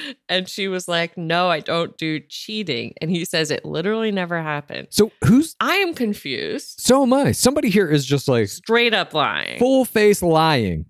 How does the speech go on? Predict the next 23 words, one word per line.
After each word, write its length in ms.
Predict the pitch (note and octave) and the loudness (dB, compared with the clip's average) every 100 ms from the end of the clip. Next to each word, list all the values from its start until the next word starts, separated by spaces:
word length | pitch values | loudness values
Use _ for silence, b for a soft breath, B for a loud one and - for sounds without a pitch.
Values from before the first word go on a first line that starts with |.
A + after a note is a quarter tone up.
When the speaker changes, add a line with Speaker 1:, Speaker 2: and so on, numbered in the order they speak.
| _ _ - | _ _ 0
Speaker 2:
Hundred 280 | G#3 B3 | 2 4
percent. 340 | A#3+ - G2 - _ - | 0 -2 -2 -2 _ 0
And 120 | C#3+ | 4
we'll 80 | D#3 | 6
never 240 | F#3+ F3+ | 6 6
know 160 | F3+ E3+ | 6 6
who 100 | E3 | 6
it 80 | D3+ | 4
is. 260 | G2 - _ _ _ _ _ _ | 0 -4 _ _ _ _ _ _
Speaker 1:
Who 80 | A3 | -4
do 60 | |
you 140 | G3+ G3 | -2 -4
think 280 | - D3 | -6 -8
it 80 | - C#2+ - | -10 -12 -12
is? 120 | - _ - | -20 _ -20
Speaker 2:
I 140 | - A2+ | -8 -4
don't 220 | G#2+ G#2+ | -4 -2
know. 340 | A#2 B2+ A2+ - | 2 2 2 0
I 80 | G#2+ | -4
ju-, 260 | G#2 C3 - - | 0 0 0 -4
I, 160 | C3+ - _ | -4 -6 _
after 360 | - A#2+ C#3 F3 | -2 -2 4 4
the, 320 | E3 F3 F3 | 6 6 4